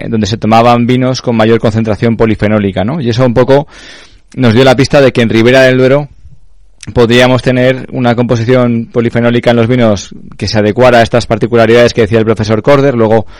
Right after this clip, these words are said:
bueno, pues vimos que encima los de Prado Rey, pues eran, daban unos parámetros muy llamativos, pero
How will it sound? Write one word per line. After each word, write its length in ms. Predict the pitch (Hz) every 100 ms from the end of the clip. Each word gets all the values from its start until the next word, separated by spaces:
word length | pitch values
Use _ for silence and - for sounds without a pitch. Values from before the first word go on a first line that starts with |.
| - -
bueno, 180 | - 113
pues 140 | 101 107
vimos 200 | 117 -
que 100 | 113
encima 240 | 110 117
los 80 | 110
de 80 | 107
Prado 260 | 107 107
Rey, 200 | 107 117
pues 300 | 101 104 - 120
eran, 320 | 113 110 -
daban 160 | 113 113
unos 120 | 104
parámetros 520 | 110 110 110 107 - _ - _ -
muy 160 | 123 120
llamativos, 500 | 117 113 143 139 127
pero 340 | 113 110